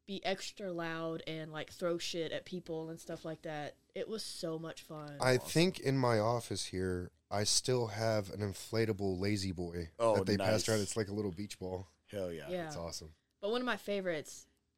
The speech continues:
Speaker 1: maybe 'cause I have a bias, was the Mummy movie with Brendan Fraser. I took your mom to that one. That one was so much fucking fun. And I love that movie, even though I know some of the C G I is kinda bad.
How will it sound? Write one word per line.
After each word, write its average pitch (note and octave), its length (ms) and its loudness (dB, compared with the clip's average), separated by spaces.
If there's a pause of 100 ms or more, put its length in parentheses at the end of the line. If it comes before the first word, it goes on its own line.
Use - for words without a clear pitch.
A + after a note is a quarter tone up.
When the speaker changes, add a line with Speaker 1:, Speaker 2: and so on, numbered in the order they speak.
(340)
Speaker 1:
maybe D3+ 160 -20
'cause D#3+ 160 -20
I - 120 -20
have E3+ 100 -12
a E3+ 60 -8
bias, D#3+ 680 -4 (460)
was E3 500 0 (840)
the F3+ 120 -6
Mummy F3 320 -4
movie F3 320 0
with E3 140 -6
Brendan E3 260 -6
Fraser. D3+ 520 -8 (640)
I G3 60 -6
took A3 220 0
your F#3+ 80 2
mom F3 240 0
to E3+ 80 -2
that D3+ 200 -4
one. D3 280 -10 (1200)
That G#3 240 2
one A3+ 160 -2
was A#3 100 -4
so G3 380 -8
much G3+ 220 -4
fucking F#3+ 320 -8
fun. - 180 -16
And G3+ 100 -4
I A3 120 2
love F#3 240 4
that E3+ 160 -2
movie, E3 280 -4
even G3 140 -2
though G3 140 0
I F3 100 -4
know F3 200 -4
some F3 200 -6
of F3 40 -8
the F3 60 -8
C - 160 -8
G F3 120 -6
I E3 80 -4
is D#3+ 100 -10
kinda F3 200 -12
bad. D#3+ 400 -10